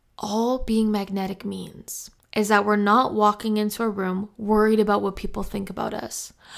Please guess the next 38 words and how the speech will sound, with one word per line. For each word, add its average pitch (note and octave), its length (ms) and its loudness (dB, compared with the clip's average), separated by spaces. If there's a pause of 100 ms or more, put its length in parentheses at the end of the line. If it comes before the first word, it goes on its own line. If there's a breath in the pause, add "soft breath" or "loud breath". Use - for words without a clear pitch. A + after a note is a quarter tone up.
(280 loud breath)
worried A#3 240 4
if A#3 80 0
they A#3+ 140 0
like G#3+ 280 0
us, G#3+ 320 -4
if - 100 -12
they A3 60 2
think A3+ 200 0
we're A3+ 80 2
pretty. G#3+ 680 2
Oh A#3+ 100 2
my B3 140 6
God, A3 540 6
are G#3 160 4
they G3+ 160 2
talking G3+ 380 2
about G#3 160 2
us? F#3+ 120 -4
No, G#3 220 2
we G#3 140 -4
walk G#3 340 2
into D4+ 260 -4
a D#4 80 0
room A#3+ 420 2
focused A3+ 640 -4
on G3+ 260 -2
ourselves. F#3 1000 -8 (120)
Focused A#3+ 560 2
on, G#3+ 340 4 (160)
do A3 160 0
I A3+ 140 4
like G#3 280 0
you G3+ 420 0
versus G#3+ 560 4 (100)
if A3+ 200 4
you G#3+ 120 0
like F#3+ 260 0
me. F#3+ 280 -2